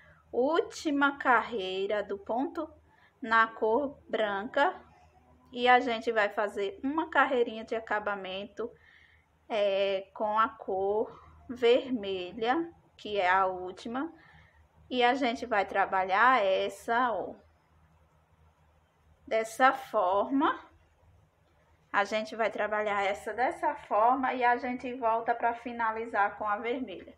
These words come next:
Então, vamos trabalhar essa e já voltamos. Finalizei, ó,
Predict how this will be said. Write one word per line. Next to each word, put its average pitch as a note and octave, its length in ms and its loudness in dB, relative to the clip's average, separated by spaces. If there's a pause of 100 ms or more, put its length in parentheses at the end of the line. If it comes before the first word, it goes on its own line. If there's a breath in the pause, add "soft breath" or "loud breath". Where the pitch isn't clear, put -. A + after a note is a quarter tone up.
(520 soft breath)
Então, D4 340 0
vamos D4+ 280 0
trabalhar A#3+ 640 4
essa C#4 320 0
e D#4+ 80 -8
já G3+ 220 -2
voltamos. A#3+ 760 -2 (800)
Finalizei, B3 1000 -8
ó, G3 200 -8